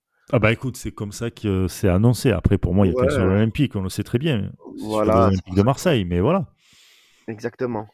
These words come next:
Speaker 1: Ça
Speaker 2: On va
Speaker 1: s'appelle
Speaker 2: dire,
Speaker 1: comme
Speaker 2: voilà,
Speaker 1: ça,
Speaker 2: le
Speaker 1: il, il faut le show, il faut l'entertainment.
Speaker 2: Ouais, la, <laughs> la Canal, merci Canal.
Speaker 1: Merci
Speaker 2: C'est sûrement
Speaker 1: Canal.
Speaker 2: Canal ou Bein, je sais pas, c'est qui qui a lancé ce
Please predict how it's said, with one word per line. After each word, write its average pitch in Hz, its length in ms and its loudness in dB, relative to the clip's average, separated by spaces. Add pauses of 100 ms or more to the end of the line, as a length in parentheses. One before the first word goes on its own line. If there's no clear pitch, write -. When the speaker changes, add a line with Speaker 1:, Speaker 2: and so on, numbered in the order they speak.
(120)
Speaker 1:
Ça - 120 -4
Speaker 2:
On - 40 0
va - 40 -6
Speaker 1:
s'appelle 131 220 4
Speaker 2:
dire, 123 80 4
Speaker 1:
comme 120 100 4
Speaker 2:
voilà, 123 280 6
Speaker 1:
ça, 110 80 8
Speaker 2:
le 95 140 6
Speaker 1:
il, 107 180 -2
il 120 80 -2
faut 120 160 8
le 131 80 10
show, 147 340 4
il 101 80 -2
faut - 120 -6
l'entertainment. 120 720 -2 (520)
Speaker 2:
Ouais, 107 500 -4
la, 98 160 -8
<laughs> 113 920 -10
la 120 140 0
Canal, 147 420 4
merci 127 300 -10
Canal. 151 400 6 (800)
Speaker 1:
Merci 110 280 -6
Speaker 2:
C'est 160 80 -4
sûrement 156 280 4
Speaker 1:
Canal. 254 300 8
Speaker 2:
Canal 220 80 0
ou 175 160 -2
Bein, 247 320 2
je 175 140 -8
sais 165 140 -8
pas, - 140 -4
c'est 151 160 -14
qui 151 160 -14
qui 143 160 -10
a 120 180 -2
lancé 117 320 -8
ce 104 400 -10